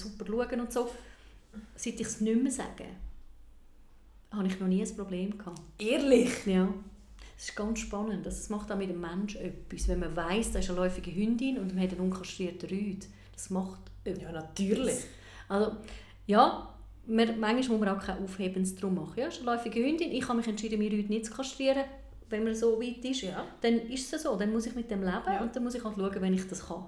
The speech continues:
Speaker 2: Ja.
Speaker 1: managen.
Speaker 2: Wenn ich mich richtig erinnere, sind wir ja auch gelaufen zusammen, wo der Juno noch intakt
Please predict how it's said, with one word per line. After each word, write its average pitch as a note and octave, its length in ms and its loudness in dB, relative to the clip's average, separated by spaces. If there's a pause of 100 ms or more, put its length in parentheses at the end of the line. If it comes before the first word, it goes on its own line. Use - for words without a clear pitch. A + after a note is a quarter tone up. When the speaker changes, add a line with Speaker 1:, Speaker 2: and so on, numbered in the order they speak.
Speaker 2:
Ja. G3 200 -6
Speaker 1:
managen. F3+ 460 0 (340)
Speaker 2:
Wenn E3 100 -8
ich - 160 -8
mich - 240 -10
richtig D#4+ 380 -8
erinnere, E3+ 440 -6
sind D#3 380 -10
wir G3+ 400 -6
ja D3+ 140 -10
auch C#3+ 500 -14
gelaufen C4 680 -8
zusammen, B3 500 -8 (960)
wo B3 140 0
der A#3 180 0
Juno B3 600 0
noch A3 260 2
intakt - 640 -8